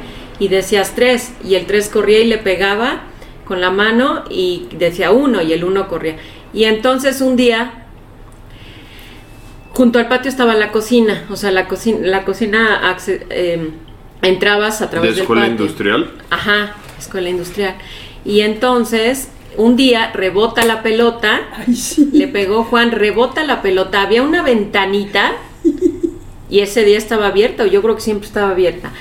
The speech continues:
Speaker 1: Rebota la pelota, ¿por qué no entra a la cocina y cae en la olla de sopa?
Speaker 3: <laughs>
Speaker 1: En la olla de sopa. Entonces todos los niños así, con los ojos abiertos de qué vamos a hacer.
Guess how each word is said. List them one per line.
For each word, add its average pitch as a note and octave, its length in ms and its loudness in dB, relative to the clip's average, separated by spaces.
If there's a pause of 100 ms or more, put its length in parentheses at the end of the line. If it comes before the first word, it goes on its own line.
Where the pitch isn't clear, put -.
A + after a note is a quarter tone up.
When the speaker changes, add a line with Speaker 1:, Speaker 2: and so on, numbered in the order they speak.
(280)
Speaker 1:
Rebota C4 580 2
la C#4+ 200 0
pelota, G3+ 720 0
¿por A3+ 240 2
qué C#4 120 2
no C#4 140 0
entra B3+ 240 2
a B3 40 4
la G3+ 180 0
cocina A3 520 -2
y G#3 120 0
cae G#3 240 0
en G#3 80 2
la G3+ 120 4
olla G3 220 2
de F3+ 100 0
sopa? E3+ 400 -8 (300)
Speaker 3:
<laughs> - 520 -2
Speaker 1:
En A#3 160 6
la G#3+ 180 4
olla G#3 240 4
de F3 100 0
sopa. F3 200 -10 (640)
Entonces D4 340 -2
todos C#4+ 220 2
los A#3 160 2
niños A#3 380 4
así, G3+ 360 0
con G#3+ 180 2
los F#3 180 0
ojos - 260 0
abiertos F3+ 560 2
de F3 160 -2
qué F#3+ 100 2
vamos G3 380 0
a D#3 60 0
hacer. G#3 400 0